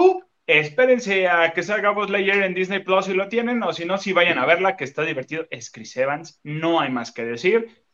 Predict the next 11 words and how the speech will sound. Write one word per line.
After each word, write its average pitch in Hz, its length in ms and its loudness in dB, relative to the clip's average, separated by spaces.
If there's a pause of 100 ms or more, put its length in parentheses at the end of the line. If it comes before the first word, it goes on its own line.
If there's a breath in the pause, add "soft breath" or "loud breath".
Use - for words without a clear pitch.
Véanla 190 300 2
en 175 100 -4
inglés 175 340 -4
para 131 220 -4
que 123 480 -2 (400)
eh, 139 380 -12
ya, 180 260 -2
ya, 247 240 -8 (100)
véanla 247 320 -4
como 123 180 -10
quieran. 113 240 -14